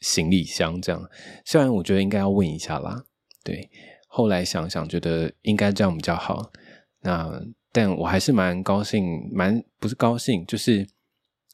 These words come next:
庆幸嘛，就是觉得，嗯，我有绕回去帮他做这件事情。因为其实设身处地的着想嘛，就是如果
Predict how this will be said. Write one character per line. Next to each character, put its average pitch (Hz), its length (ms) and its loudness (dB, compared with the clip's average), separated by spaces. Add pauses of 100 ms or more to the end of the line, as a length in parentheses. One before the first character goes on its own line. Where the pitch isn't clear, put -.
(140)
庆 107 260 2
幸 104 280 0
嘛， 85 200 -2
就 104 140 0
是 104 120 0
觉 87 160 0
得， - 180 0
嗯， 95 220 4 (340)
我 95 120 4
有 85 80 4
绕 95 200 2
回 - 200 -6
去 - 500 -4
帮 92 220 0
他 87 260 -2
做 90 400 0 (280)
这 - 100 0
件 92 220 2
事 - 120 -2
情。 - 320 -6 (480)
因 127 140 4
为 104 560 2 (420)
其 - 140 -2
实 131 340 6
设 - 220 4
身 127 160 4
处 98 180 0
地 107 140 4
的 87 120 6
着 80 260 0
想 76 240 -2
嘛， - 160 -8
就 101 120 -2
是 98 180 2
如 87 180 4
果 85 340 2